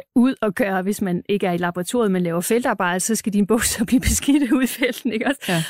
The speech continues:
Speaker 1: Og du skal have nogen, der på en eller anden måde, øh, tager dig med derud, eller fortæller dig, hvad skal der til for at komme i gang. Øhm, og jeg mener, at, øh, mesterlærer er undervurderet, fordi i forhold til kreativitet, så bliver det jo tit postuleret, at, jamen, det er sådan en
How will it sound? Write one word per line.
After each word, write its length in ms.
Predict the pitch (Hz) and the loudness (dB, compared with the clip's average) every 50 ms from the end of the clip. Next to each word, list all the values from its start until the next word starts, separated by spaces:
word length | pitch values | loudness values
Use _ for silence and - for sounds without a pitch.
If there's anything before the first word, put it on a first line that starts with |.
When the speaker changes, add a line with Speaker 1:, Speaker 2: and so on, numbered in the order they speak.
| - | -2
Speaker 1:
Og 140 | - 240 233 | -2 0 0
du 80 | 262 277 | 0 -2
skal 180 | 262 - 226 | -2 -2 -2
have 120 | 247 277 285 | 0 2 4
nogen, 360 | 302 311 294 269 277 311 339 - | 4 4 4 2 2 0 0 0
der 80 | 220 | -2
på 100 | 233 - - - | -2 -2 -4 -2
en 120 | 311 311 | 0 2
eller 100 | 285 240 | 2 2
anden 160 | 233 240 247 247 | 2 2 2 4
måde, 260 | 233 226 233 277 277 - - - _ _ _ _ _ _ - 226 | 4 4 2 2 0 -2 -8 -20 _ _ _ _ _ _ 0 2
øh, 180 | 214 208 190 - - | 2 2 2 0 -4
tager 200 | - - - 240 | -4 -2 0 0
dig 120 | 220 220 214 | 2 2 2
med 140 | 233 262 | 4 2
derud, 360 | 254 254 214 233 240 254 262 - - - | 2 2 2 2 2 2 0 0 -2 -2
eller 180 | 202 196 190 185 | 0 0 0 0
fortæller 440 | - 208 196 - 277 285 254 196 | 0 -2 -2 0 0 0 2 0
dig, 120 | 170 175 180 | 0 -2 -2
hvad 140 | 180 214 220 | -2 -4 -4
skal 220 | - - - 214 | -4 -4 -4 -2
der 60 | 202 | -2
til 220 | 190 - - 254 240 | -4 -2 -2 -4 -4
for 140 | - 226 | -4 -6
at 120 | 208 196 - | -8 -8 -8
komme 220 | - 202 - 175 | -8 -8 -6 -6
i 40 | 170 | -6
gang. 280 | - - - - - - _ _ _ _ _ _ _ _ _ _ _ _ _ _ - | -6 -8 -8 -10 -12 -18 _ _ _ _ _ _ _ _ _ _ _ _ _ _ -2
Øhm, 380 | 202 196 185 185 175 175 170 - - _ - - - - | 0 2 2 2 2 0 -2 -2 -6 _ -12 -12 -6 0
og 80 | - 208 | 2 2
jeg 120 | 226 254 285 | 4 6 6
mener, 340 | 294 302 277 233 202 190 - _ | 6 4 4 2 2 -2 -4 _
at, 260 | - 190 180 - - _ _ _ _ _ _ - - | -4 -4 -4 -6 -8 _ _ _ _ _ _ -10 -8
øh, 100 | 185 190 | -4 -2
mesterlærer 580 | 196 202 226 - - 226 202 196 196 190 185 - - | 0 0 0 0 0 -2 -2 -2 -2 -4 -4 -6 -6
er 120 | - - - - - | -8 -10 -8 -4 -2
undervurderet, 640 | 226 262 277 294 277 - 190 175 - 208 196 196 - | 0 2 2 2 0 -2 -4 -6 -4 -4 -4 -4 -4
fordi 340 | - 202 - 220 214 208 - - - _ _ _ _ _ _ _ | -6 -6 -6 -6 -6 -6 -8 -12 -20 _ _ _ _ _ _ _
i 60 | - 214 | -6 -4
forhold 280 | - - 247 262 254 233 | -2 0 2 2 2 0
til 260 | - 220 190 185 190 - _ _ _ _ _ _ _ - | 0 -2 -4 -4 -6 -10 _ _ _ _ _ _ _ -2
kreativitet, 580 | 233 208 196 - 208 - - - 294 285 254 | -2 -2 -2 -2 -6 -4 -2 0 2 2 2
så 80 | - 262 | 0 -2
bliver 180 | 233 247 233 | 0 0 0
det 100 | 208 208 | 2 2
jo 60 | 196 196 | 0 0
tit 340 | - - 277 269 - - - - _ _ _ - | 0 0 0 0 -2 -4 -12 -20 _ _ _ -4
postuleret, 480 | 202 196 - - 214 220 277 294 269 | -4 -4 -2 -2 0 2 2 2 2
at, 120 | 202 196 - - | 0 -2 -4 -4
jamen, 160 | - 160 165 185 - | -4 -4 -4 -4 -2
det 80 | 277 285 | -2 -2
er 40 | |
sådan 200 | 262 - 269 240 | 0 2 2 2
en 180 | 220 196 - - | 2 2 0 -4